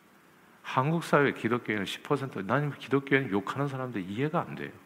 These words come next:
예, 솔직히. 아, 물론 기독교 이단들이 희한한 행태들이 있어가지고, 그래서 제가, 우리가 교회에서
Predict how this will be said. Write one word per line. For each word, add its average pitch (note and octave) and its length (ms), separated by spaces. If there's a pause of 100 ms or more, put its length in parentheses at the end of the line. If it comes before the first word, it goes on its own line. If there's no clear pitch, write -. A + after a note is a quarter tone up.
(280)
예, - 100 (500)
솔직히. - 380 (280)
아, G2+ 100
물론 A2+ 400 (1700)
기독교 D#3+ 460
이단들이 C#3+ 680
희한한 G#3 580
행태들이 E3+ 520
있어가지고, G2+ 840
그래서 C#3+ 320
제가, A2+ 280
우리가 G2 400
교회에서 F#2+ 340